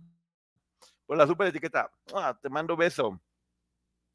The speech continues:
Luego ves el programa de la licenciada, eh, de, de la tarde de la licenciada Maggie, te lo recomiendo. Obviamente la licenciada Maggie siempre hace buenos programas y sí lo voy a ver terminando ahorita porque acabo de llegar,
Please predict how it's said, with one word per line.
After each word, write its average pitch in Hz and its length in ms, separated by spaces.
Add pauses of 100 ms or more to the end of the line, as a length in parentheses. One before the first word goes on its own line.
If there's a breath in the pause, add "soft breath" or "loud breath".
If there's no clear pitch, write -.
(400 soft breath)
Luego 185 220
ves 220 80
el 214 80
programa 185 240
de 180 80
la 160 40
licenciada, 160 720
eh, 131 140
de, 131 220
de 127 120
la 127 120
tarde 156 180
de 151 60
la 131 40
licenciada 127 300
Maggie, 139 220
te 131 80
lo 120 80
recomiendo. 127 440
Obviamente 226 520
la 208 80
licenciada 156 420
Maggie 160 260
siempre 156 260
hace 147 100
buenos 139 220
programas 101 500 (400 soft breath)
y 123 100
sí 175 140
lo 196 100
voy 185 140
a 175 100
ver 165 220
terminando 143 840
ahorita 120 440
porque 113 160
acabo 135 320
de 123 80
llegar, 110 360